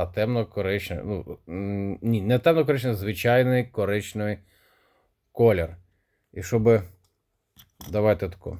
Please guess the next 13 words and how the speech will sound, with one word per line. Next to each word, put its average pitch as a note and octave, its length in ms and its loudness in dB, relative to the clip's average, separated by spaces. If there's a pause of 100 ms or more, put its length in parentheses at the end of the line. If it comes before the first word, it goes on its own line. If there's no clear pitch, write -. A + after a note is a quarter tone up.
сто - 260 -2
двадцятку G#2 520 0
я F#2+ 220 0
лишаю F2+ 460 -2
вверху, F#2 540 -2 (580)
знизу F#2+ 600 0 (640)
дев'яностка, F#2+ 1300 0 (760)
ще B2 360 2
нижче F#2 640 -2 (320)
шістдесятка G#2 1160 -2 (1400)
і C3 260 2
сорок C3 320 2
шостка C3+ 540 0